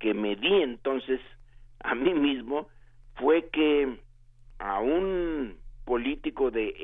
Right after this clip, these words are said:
esa, eh, eh, con esas características que tiene Bartlett de ser duro, conocedor a fondo del, eh, sistema, eh, priista, etcétera,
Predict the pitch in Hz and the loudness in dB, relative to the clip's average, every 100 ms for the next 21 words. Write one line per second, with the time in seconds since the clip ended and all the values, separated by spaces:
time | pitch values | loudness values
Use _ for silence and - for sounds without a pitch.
0 | 135 156 170 147 120 - - - - - | 0 0 0 0 0 -6 -18 -20 -20 -20
1 | - - 107 107 98 80 - - - - | -20 -8 -4 -2 -2 -4 -8 -14 -20 -20
2 | - - - - - - - - - - | -20 -20 -20 -20 -20 -20 -20 -20 -20 -20
3 | - - - - 98 92 - - - - | -20 -18 -14 -6 -6 -6 -10 -16 -14 -8
4 | 104 139 170 - 139 113 - 123 131 139 | -4 -2 -2 -2 -2 -2 -6 -6 -6 -4
5 | 113 - - - - - - - - 92 | -6 -6 -16 -20 -20 -20 -20 -20 -8 -6
6 | - 127 127 110 107 - 135 107 90 - | -2 2 4 6 4 2 0 0 0 2
7 | 110 101 - - 131 143 117 135 131 110 | 2 0 -12 0 2 4 4 2 -2 -4
8 | 95 110 101 120 107 - 143 147 151 139 | -4 -2 0 0 0 -2 0 2 2 0
9 | 110 104 101 101 95 85 - 71 82 78 | 0 -4 -6 -6 -6 -6 -8 -8 -10 -12
10 | - - - 104 - 131 131 123 110 - | -18 -16 -12 -12 2 6 6 4 0 -4
11 | _ - - - 101 104 92 - 101 113 | _ -20 -20 -4 2 2 2 -2 -6 -2
12 | 139 - 143 135 110 98 - 147 147 120 | -4 -4 0 2 2 -2 2 2 2 0
13 | 143 | -2